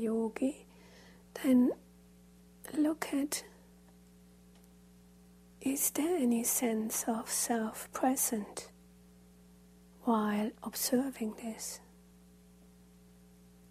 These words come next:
while putting awareness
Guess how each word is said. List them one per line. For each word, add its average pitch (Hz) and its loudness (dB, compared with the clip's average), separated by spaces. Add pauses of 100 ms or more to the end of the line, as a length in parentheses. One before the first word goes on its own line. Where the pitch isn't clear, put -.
(160)
while 214 2
putting 214 2 (480)
awareness 208 0